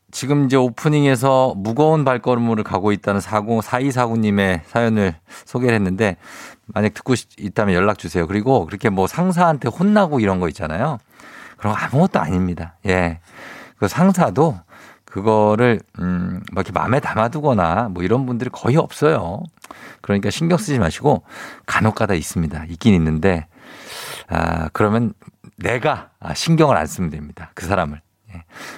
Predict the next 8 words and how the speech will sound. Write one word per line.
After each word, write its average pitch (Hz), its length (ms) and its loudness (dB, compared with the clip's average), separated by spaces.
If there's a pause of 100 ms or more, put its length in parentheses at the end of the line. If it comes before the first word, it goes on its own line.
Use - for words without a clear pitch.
(320)
버리세요, 135 520 4
그냥. 78 280 -2 (120)
음. 90 260 -6 (600)
그러니까 101 320 2
너무 98 200 2
부담 120 320 2
갖지 113 220 0
마시고, 95 600 0